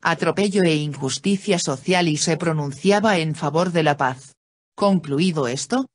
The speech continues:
entró al mar en una lancha, en compañía de un violinista y un camarógrafo que filmó toda la acción que consistía en arrojar sus esculturas al mar.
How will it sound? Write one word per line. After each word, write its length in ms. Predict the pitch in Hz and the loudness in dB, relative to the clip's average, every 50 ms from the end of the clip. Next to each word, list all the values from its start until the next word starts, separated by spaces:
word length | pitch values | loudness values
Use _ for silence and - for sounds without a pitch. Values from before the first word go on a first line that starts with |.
| _ - | _ -4
entró 400 | - 196 175 170 - 165 175 196 | -2 0 0 0 0 0 2 2
al 140 | 170 143 143 | 2 2 2
mar 220 | 151 170 175 170 165 | 2 0 0 2 2
en 140 | 143 143 | 0 0
una 220 | 160 170 175 160 151 | 2 2 2 2 2
lancha, 500 | 151 139 131 131 127 - 139 110 120 - _ _ _ | 2 0 -2 -2 -4 -2 -4 -4 -4 -6 _ _ _
en 200 | - 175 190 180 | -2 0 2 2
compañía 580 | - 160 147 147 - 170 156 160 175 180 180 165 | 2 2 0 0 0 -2 0 2 2 2 2 2
de 100 | 156 156 | 2 4
un 180 | 180 196 185 | 4 4 2
violinista 600 | 175 180 160 147 143 147 165 190 185 - - 214 185 | 4 2 2 2 0 0 0 0 0 2 0 0 0
y 140 | 160 135 | 0 0
un 180 | 160 196 202 196 | 0 0 0 0
camarógrafo 800 | 185 185 160 151 139 143 180 202 214 226 220 214 214 - 254 254 | 0 0 0 0 2 2 2 2 2 0 -2 -2 0 0 0 0
que 140 | 254 185 156 | 0 -2 -4
filmó 360 | - - 165 156 156 180 202 | 0 0 0 2 2 2 2
toda 300 | - 220 226 226 240 240 | 2 2 2 2 2 0
la 160 | 214 160 143 | 2 2 2
acción 460 | 139 135 - - 214 220 233 233 226 | 0 -2 -4 -2 0 0 2 2 0
que 160 | 196 - 185 180 | 0 -2 -2 0
consistía 800 | 170 170 170 160 - 151 143 139 - - 185 196 226 240 233 220 | 0 -2 -2 -2 -4 -6 -6 -6 -4 0 2 2 4 4 4 2
en 100 | 208 190 | 2 2
arrojar 420 | 147 147 147 139 - - 185 196 | 0 0 -2 -4 -2 0 0 0
sus 280 | 190 - - 160 - - | 0 0 -4 -2 -2 -2
esculturas 720 | 151 - - 135 139 131 131 180 185 196 185 175 175 - | -4 -4 -4 -6 -6 -6 -2 0 2 2 2 2 2 0
al 160 | 175 147 147 | -2 -2 -2
mar. 320 | 147 131 131 131 - - | -2 -4 -4 -6 -8 -14